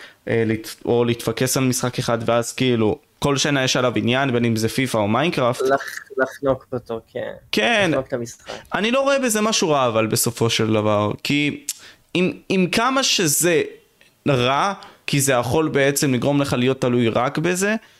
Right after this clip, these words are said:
Speaker 1: מצד שני, לטווח הקצר זה המקפצה הכי גדולה שיכולה לקרות לך. וזה למה אני לא מבין אנשים בזמן הזה שנגיד הפורטנייט, אפילו ה-R P קפץ בצורה משמעותית,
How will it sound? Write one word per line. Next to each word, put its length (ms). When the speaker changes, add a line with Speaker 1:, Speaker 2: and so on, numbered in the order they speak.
Speaker 1:
מצד 340
שני, 440
לטווח 560
הקצר 580
זה 140
המקפצה 480
הכי 140
גדולה 300
שיכולה 360
לקרות 360
לך. 200
וזה 200
למה 180
אני 120
לא 120
מבין 280
אנשים 540
בזמן 600
הזה 180
שנגיד 480
הפורטנייט, 1300
אפילו 400
ה-R 460
P 120
קפץ 580
בצורה 360
משמעותית, 840